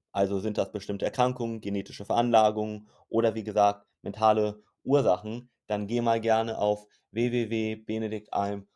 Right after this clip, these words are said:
punkt d e und buch dir da eine kostenlose persönliche Beratung. Dann können wir mal genau das uns im Detail angucken. Und wenn wir dann beide zum Ergebnis kommen, hey, da hast du wirklich ein Problem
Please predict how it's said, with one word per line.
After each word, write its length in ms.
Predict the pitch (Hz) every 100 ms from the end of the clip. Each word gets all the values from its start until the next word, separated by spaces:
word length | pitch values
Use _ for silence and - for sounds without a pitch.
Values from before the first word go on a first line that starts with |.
| _
punkt 280 | - 120 120
d 60 | 123
e 400 | 123 139 143 143 _ _ -
und 340 | 117 120 -
buch 180 | 135 139
dir 140 | 123
da 220 | 113 110 110
eine 320 | - 110 107
kostenlose 640 | 120 117 - 113 107 107
persönliche 720 | 107 107 101 110 110 104 107
Beratung. 760 | 107 107 101 110 123 127 120 127 _ - _ -
Dann 180 | 107
können 180 | 110 120
wir 80 | 113
mal 180 | 110 107
genau 500 | 104 107 110 110 113 _ _ _
das 240 | 107 104 -
uns 420 | 101 98 - -
im 120 | 98
Detail 480 | 98 95 101 95 95 -
angucken. 680 | 120 135 131 131 120 120 _ _ _ -
Und 220 | 113 110
wenn 160 | 117 113
wir 80 |
dann 420 | 107 110 117 120 - _ _
beide 340 | 110 113 117
zum 160 | - 113
Ergebnis 420 | 107 113 - 110
kommen, 160 | - 107
hey, 340 | 120 123 127 _ _
da 300 | 110 107 107
hast 260 | 120 -
du 160 | 113 107
wirklich 300 | 110 117 113
ein 100 | 110
Problem 600 | - 110 113 120 127 135